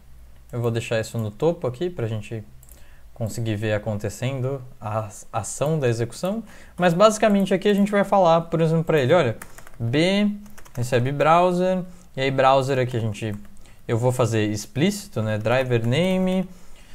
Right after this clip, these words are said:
com underline, olha que bonito, sintaxe de Python.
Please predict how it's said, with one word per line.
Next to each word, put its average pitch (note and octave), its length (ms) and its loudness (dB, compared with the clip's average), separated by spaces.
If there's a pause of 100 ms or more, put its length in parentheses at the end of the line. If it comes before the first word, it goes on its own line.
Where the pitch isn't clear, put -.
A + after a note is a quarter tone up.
(840)
com B2 140 2
underline, C#3 640 4
olha C#3 160 2
que - 100 -2
bonito, A#2 320 2
sintaxe D3 480 0
de F3 80 0
Python. G#2 440 2